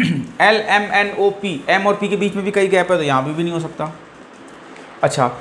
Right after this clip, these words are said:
यू टी वाला देखो हम लोग अभी last questions में कर चुके हैं, तो यू टी वाला तो हमको एक तरीके से याद हो गया हम लोग को। तो एक pair तो ये हो गया। दूसरा अभी एक और किया था हम लोगों ने, आर एस टी,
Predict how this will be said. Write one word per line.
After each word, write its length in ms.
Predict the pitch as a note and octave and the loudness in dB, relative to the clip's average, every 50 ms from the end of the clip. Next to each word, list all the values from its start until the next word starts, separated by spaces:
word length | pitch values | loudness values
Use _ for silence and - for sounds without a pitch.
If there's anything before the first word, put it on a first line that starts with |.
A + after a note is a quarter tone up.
| - - | -6 -2
यू 240 | E3+ F#3+ C4 D4 D#4 | 4 4 6 6 4
टी 180 | B3+ C#4+ C#4 C#4+ | 4 4 6 6
वाला 200 | C4+ B3+ B3+ B3+ | 8 8 6 4
देखो 180 | B3 B3+ B3+ | 2 2 2
हम 100 | C4 B3 | 2 2
लोग 160 | B3 C4+ C4 | 2 0 0
अभी 260 | B3+ A#3 G#3+ B3 B3+ A3 | 0 0 0 0 0 2
last 400 | A3+ G#3+ A3 A#3 A#3 - - - | 4 4 4 2 0 -4 -6 -4
questions 380 | A3+ G#3 - - A3 G#3 G#3 | -4 -4 -2 -4 -6 -6 -4
में 120 | G#3 A3 A3 | -6 -4 -2
कर 140 | G3+ G3 | -2 -2
चुके 240 | G3 F#3+ F3+ F3+ G3+ | -2 -2 -4 -2 -2
हैं, 100 | A3 A#3+ | -2 0
तो 60 | B3+ | 0
यू 120 | A#3 G#3+ G#3 | 0 0 0
टी 120 | F#3 A3 | 0 2
वाला 180 | G#3+ G#3+ G3+ G#3 | 4 4 4 4
तो 100 | G#3 G3+ | 2 0
हमको 200 | G3 F#3+ G3 G3+ | -2 0 0 -2
एक 100 | F#3+ G3 | 0 -2
तरीके 160 | F#3+ F3+ G3 | -2 -4 -2
से 120 | F#3+ G3 | -2 0
याद 260 | F#3+ E3+ D#3 D#3+ F3 E3+ | 2 6 6 6 6 4
हो 80 | F3+ | 2
गया 120 | F3 F3+ F3 | 0 0 -2
हम 80 | E3+ | -2
लोग 160 | E3+ E3+ E3+ | -4 -6 -4
को। 120 | F3+ A3 B3+ | -4 -6 -6
तो 400 | - - - - - - - - E3 | -6 -10 -18 -20 -16 -14 -12 -2 0
एक 220 | F#3 F#3+ F#3 F#3+ | 0 0 0 0
pair 140 | G3 G3+ G3 | 0 0 2
तो 100 | F3+ G3 | 0 0
ये 140 | F3+ F3 F#3 | 2 2 2
हो 120 | F#3 F3+ | 2 2
गया। 220 | F3 F#3 F#3+ G3+ - - - - - - - - - - - - - - - - - - - - - - - - - - - - - - - - - - - - - - - - D#3+ | 2 0 0 -2 -4 -8 -16 -18 -20 -20 -20 -20 -20 -20 -20 -20 -20 -20 -20 -20 -20 -20 -20 -20 -20 -20 -20 -20 -20 -18 -18 -18 -18 -18 -18 -18 -18 -18 -18 -18 -18 -18 -14 -2 2
दूसरा 520 | F#3+ G#3 G3+ A#3+ A#3+ B3+ C4 C4 C4 - - - - - - - | 2 4 6 8 6 6 6 4 -2 -8 -16 -18 -20 -20 -2 -2
अभी 280 | F3+ F3+ F#3+ A3+ A#3 A#3 | -2 0 0 0 0 0
एक 120 | A#3+ A#3+ | 2 2
और 180 | A3 A3 A#3 A#3 | 4 4 4 4
किया 220 | A#3 A3+ A3+ A#3 | 4 0 0 0
था 80 | A3+ G#3+ | 0 0
हम 120 | A3 A3 | 0 0
लोगों 200 | A3 G#3+ G#3+ G#3+ | 0 0 0 0
ने, 200 | A3+ A#3 A#3 - - | -2 -2 -2 2 4
आर 720 | F3 F3+ F#3 F#3+ G3+ G#3 G#3 G#3+ A3+ G#3+ - - - - | 6 8 8 10 8 8 8 6 4 2 -10 -14 -4 0
एस 500 | F3 F#3 F#3 F#3 G3 G#3+ G#3 - - - - | 2 2 2 2 0 0 -4 -8 -14 -12 -8
टी, 260 | - G#3 E3+ C#3 A2+ | -6 -6 -6 -6 -10